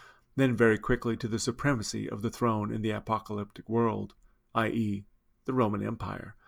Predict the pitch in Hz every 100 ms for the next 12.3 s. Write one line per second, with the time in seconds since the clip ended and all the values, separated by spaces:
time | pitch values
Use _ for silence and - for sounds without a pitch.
0 | _ _ _ - - 147 147 131 120 104
1 | - - 127 127 101 123 113 - 107 -
2 | 165 - 107 101 101 _ 131 123 - 127
3 | 120 120 120 - 110 110 123 - - 110
4 | 104 - - 117 - 104 - - 123 113
5 | 101 101 - - _ _ - - 131 120
6 | 107 98 107 104 104 104 104 - _ -
7 | 113 117 107 107 95 113 110 104 98 -
8 | _ - - - - - - 156 170 160
9 | 165 160 160 120 - - 123 120 135 131
10 | 131 - 139 - 147 127 120 113 110 127
11 | 113 107 - 110 - 120 113 131 127 113
12 | 107 101 101